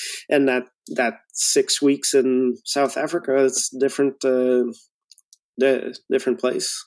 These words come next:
Uh, like, uh, we, we see, uh,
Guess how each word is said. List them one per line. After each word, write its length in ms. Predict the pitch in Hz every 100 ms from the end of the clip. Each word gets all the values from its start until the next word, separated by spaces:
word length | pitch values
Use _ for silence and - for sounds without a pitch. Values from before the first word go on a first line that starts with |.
| -
Uh, 160 | 131 123 -
like, 220 | 131 -
uh, 200 | 123 123 - - - - -
we, 320 | 127 123 117 113
we 220 | 120 117
see, 480 | - 135 127 120 113
uh, 220 | 107